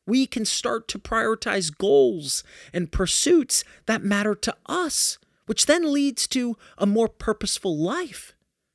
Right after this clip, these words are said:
Facing challenges intentionally builds resilience.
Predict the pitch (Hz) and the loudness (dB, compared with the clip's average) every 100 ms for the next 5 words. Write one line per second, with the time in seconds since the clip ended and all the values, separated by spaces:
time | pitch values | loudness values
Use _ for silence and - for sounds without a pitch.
0 | _ - - 269 320 - 320 - 247 233 | _ -6 0 2 2 0 0 -2 -4 -4
1 | 233 226 220 202 - - _ 180 175 - | -4 -4 -4 -4 -8 -14 _ -6 -6 -8
2 | - 180 165 - 135 143 - _ _ - | -6 -4 -4 -4 -6 -10 -20 _ _ -12
3 | 135 180 185 165 - - _ - 156 127 | 2 4 4 2 -4 -8 _ -10 -4 -2
4 | 131 120 117 123 - - - | 0 -2 -6 -12 -10 -8 -8